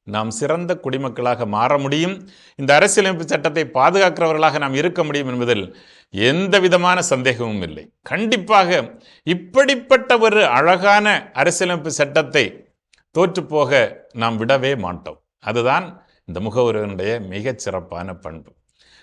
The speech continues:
அது என்னவெல்லாம் சொல்லி காட்டுகிறது என்பதை நாம் பார்க்க இருக்கிறோம். அது தொடங்குகிற பொழுதே, "We the people of India,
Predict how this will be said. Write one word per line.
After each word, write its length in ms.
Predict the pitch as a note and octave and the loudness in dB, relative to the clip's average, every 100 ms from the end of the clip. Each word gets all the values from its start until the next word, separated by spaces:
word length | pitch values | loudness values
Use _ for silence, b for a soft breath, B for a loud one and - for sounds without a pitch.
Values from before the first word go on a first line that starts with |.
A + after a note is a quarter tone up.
| - | 0
அது 280 | C3+ C#3 | 2 4
என்னவெல்லாம் 560 | D3+ F#3+ F#3+ F#3+ G3+ G#3+ F#3 - | 4 2 2 4 4 4 -2 -16
சொல்லி 340 | - - D3+ E3+ | -10 -6 -2 0
காட்டுகிறது 520 | D3+ C3+ C3 C#3 C3+ | 0 -2 -2 -2 -2
என்பதை 480 | B2+ A#2+ A2+ F#2+ B B | 0 2 2 0 B B
நாம் 220 | A#2+ B2 | -6 -2
பார்க்க 360 | A#2 D3 D#3 A2+ | 2 2 2 -2
இருக்கிறோம். 300 | F#2 F#2+ G2+ | -4 -6 -6
அது 140 | G2+ | -8
தொடங்குகிற 520 | - F#3+ A#3+ G#3 F3 C3 | -6 -4 -2 0 0 0
பொழுதே, 320 | A2 F#2+ D2+ D#2+ - _ _ _ _ _ _ _ _ _ | -2 -4 -6 -8 -16 _ _ _ _ _ _ _ _ _
"We 220 | A#2+ D3 G3 G#3 - - _ A2+ | -6 -2 -2 -4 -10 -20 _ -6
the 80 | A#2 | -6
people 400 | D3+ D3 D3 C3+ | -4 -6 -6 -6
of 160 | C#3 - _ _ _ _ _ _ _ _ | -8 -10 _ _ _ _ _ _ _ _
India, 420 | G#2+ A2 E2+ E2+ | -4 -2 -4 -6